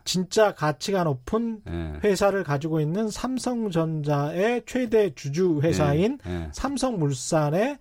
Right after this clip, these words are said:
Speaker 1: 주식과
Speaker 2: 그쵸.
Speaker 1: 맞바꿈을 한
Speaker 2: 예.
Speaker 1: 것이죠.
Speaker 2: 그리고
Speaker 1: 예.
Speaker 2: 거기에 국민연금도 찬성한 거죠.
Speaker 1: 음.
Speaker 2: 예. 그게 사실 또 이슈가 되는 거죠.
Speaker 1: 그렇죠.
Speaker 2: 그러니까 어떻게
Speaker 1: 어.
Speaker 2: 보면 이재용 씨는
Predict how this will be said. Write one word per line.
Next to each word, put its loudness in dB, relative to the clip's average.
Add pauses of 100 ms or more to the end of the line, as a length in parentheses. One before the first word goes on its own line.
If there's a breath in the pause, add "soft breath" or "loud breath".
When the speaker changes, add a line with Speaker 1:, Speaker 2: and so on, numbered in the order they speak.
(200 soft breath)
Speaker 1:
주식과 0
Speaker 2:
그쵸. -6
Speaker 1:
맞바꿈을 0
한 -4
Speaker 2:
예. -2
Speaker 1:
것이죠. 0 (120)
Speaker 2:
그리고 2
Speaker 1:
예. -4
Speaker 2:
거기에 0 (280)
국민연금도 0
찬성한 -4
거죠. -8 (100)
Speaker 1:
음. 0
Speaker 2:
예. -12
그게 0
사실 -4
또 -4
이슈가 -4
되는 -4
거죠. -8 (100)
Speaker 1:
그렇죠. -2
Speaker 2:
그러니까 -2
어떻게 2
Speaker 1:
어. -2
Speaker 2:
보면 -2 (300)
이재용 0
씨는 -2